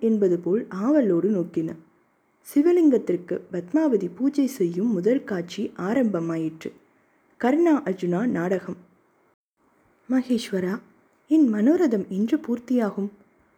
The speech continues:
உம்முடைய கிருபையினால் நான் என் மனதுக்குகந்த மணாளனை இன்று பெறுவேன். என் ஜீவியத்தையும் யவனத்தையும் நான் யார் பாதங்களில் அர்ப்பணம் செய்யப் போகின்றேன்?" இந்த நீண்ட வசனத்தை தொடர்ந்து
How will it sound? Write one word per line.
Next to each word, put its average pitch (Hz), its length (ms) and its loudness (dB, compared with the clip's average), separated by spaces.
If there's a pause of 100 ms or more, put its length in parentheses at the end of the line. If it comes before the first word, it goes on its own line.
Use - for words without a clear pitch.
(120)
உம்முடைய 247 440 6 (100)
கிருபையினால் 214 500 2 (300)
நான் 233 260 0
என் 202 280 0
மனதுக்குகந்த 277 720 2
மணாளனை 202 560 0 (500)
இன்று 294 280 4
பெறுவேன். 196 460 4 (640)
என் 226 320 4
ஜீவியத்தையும் 202 760 0 (180)
யவனத்தையும் 196 680 0 (120)
நான் 226 300 -2
யார் 190 300 -6
பாதங்களில் 240 580 2
அர்ப்பணம் 254 440 0
செய்யப் 208 420 -2
போகின்றேன்?" 185 460 -2 (880)
இந்த 294 260 8
நீண்ட 311 400 4
வசனத்தை 202 640 0
தொடர்ந்து 180 480 0